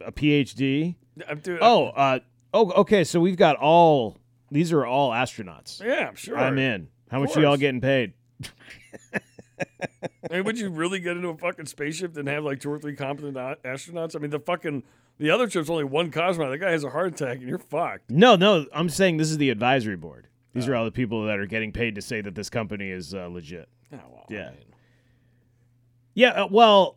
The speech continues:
Speaker 2: I mean, can
Speaker 1: that
Speaker 2: you
Speaker 1: is
Speaker 2: really,
Speaker 1: weird,
Speaker 2: can you really
Speaker 1: though.
Speaker 2: sue a fucking
Speaker 1: That's a good question,
Speaker 2: can you really
Speaker 1: though.
Speaker 2: sue a space company if, like, you die on a space trip? Like,
Speaker 1: Yeah.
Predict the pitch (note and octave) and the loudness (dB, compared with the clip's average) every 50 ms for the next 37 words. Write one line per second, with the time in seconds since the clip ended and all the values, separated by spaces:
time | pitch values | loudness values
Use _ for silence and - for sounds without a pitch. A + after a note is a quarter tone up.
0 | _ - F#3+ G3 G3 G3+ G3+ F#3+ F#3 F#3 G#3+ G3 B3+ D4 D#4+ D#4+ D4 A#3+ F3 G#3+ | _ -8 -4 -2 -2 -2 -2 -6 -8 -4 -2 2 2 4 6 6 4 4 6 4
1 | C4 C4+ C4+ B3+ A3 A3 F#3 E3 D3+ C#3+ C3+ B2 A#2+ - D#3+ E3 F3+ F#3 F#3 F3+ | 6 8 8 6 8 8 8 8 8 8 6 4 2 -2 -4 -4 -2 -2 -4 -4
2 | C#3 F3+ F3+ F3 - F3+ D#3 A3+ B3 B3 - C#4 B3 A3 C4 F3+ - G3 G#3+ G3 | -2 -2 -2 -2 -2 2 4 6 4 6 4 0 0 0 0 2 2 2 2 4
3 | - - E3+ D#3+ C3+ G#3 G3+ F#3 - - G3+ F#3+ - - - E3+ E3+ D#3+ - - | 2 0 0 0 2 2 0 0 -2 -2 -2 -4 -4 -4 -4 -6 -6 -6 -6 -6
4 | F#3 F#3 F3+ F3+ E3+ D#3+ D3+ C#3 D#3 D3+ B2+ C#3+ C#3 C#3+ D3+ D3+ C#3 B2 - - | -6 -6 -6 -6 -6 -6 -8 -8 -8 -6 -6 -4 -4 -4 -6 -6 -8 -8 -8 -8
5 | C#3 D3+ D3 - - - F3 E3+ E3 - - B2+ A#2+ A2+ G#2+ A#2 C3+ B2+ G#2+ F2+ | -8 -8 -8 -10 -10 -10 -10 -10 -10 -12 -12 -10 -10 -10 -8 -6 -6 -6 -6 -6
6 | D2+ | -8